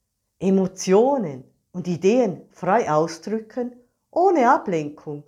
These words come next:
oder Einfluss von anderen. Das Alleinsein beim Malen ermöglicht auch eine tiefe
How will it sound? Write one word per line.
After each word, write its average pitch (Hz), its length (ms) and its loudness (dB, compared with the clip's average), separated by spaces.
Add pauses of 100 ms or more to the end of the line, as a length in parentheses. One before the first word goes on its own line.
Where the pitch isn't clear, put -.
(200)
oder 175 320 -4
Einfluss 196 640 -2
von 294 220 -6
anderen. 143 680 -4 (1700)
Das - 180 -10
Alleinsein 214 720 2
beim 156 260 -4
Malen 165 600 0
ermöglicht 165 760 -6
auch 170 200 -6
eine 156 320 -6
tiefe 302 580 -4